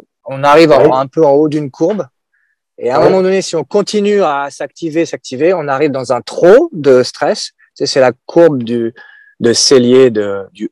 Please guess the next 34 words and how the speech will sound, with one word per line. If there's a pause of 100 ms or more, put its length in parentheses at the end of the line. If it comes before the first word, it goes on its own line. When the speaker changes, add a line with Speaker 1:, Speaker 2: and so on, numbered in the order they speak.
Speaker 1:
E-stress
et
du
D-stress, (420)
qui
fait
en
U
inversé. (400)
Donc,
Speaker 2:
C'est
ça.
Speaker 1:
on
s'active,
on
s'active,
on
s'active,
on
arrive
en
haut
de
la
courbe,
on
continue
à
s'activer
et
là,
la,
la
performance,